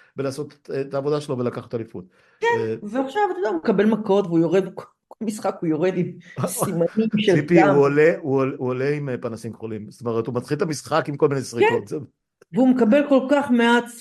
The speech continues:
Speaker 2: כל כך מעט שריקות, שאני לא חושבת שזה מכוון, זה פשוט, השופטים האלה, הם, אה,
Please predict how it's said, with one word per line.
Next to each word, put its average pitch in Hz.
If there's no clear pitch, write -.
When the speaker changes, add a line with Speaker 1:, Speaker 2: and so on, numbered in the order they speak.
Speaker 2:
כל 208
כך 226
מעט 208
שריקות, 202
שאני 214
לא 294
חושבת 480
שזה 285
מכוון, 208
זה 185
פשוט, 359
השופטים 202
האלה, 156
הם, 180
אה, 190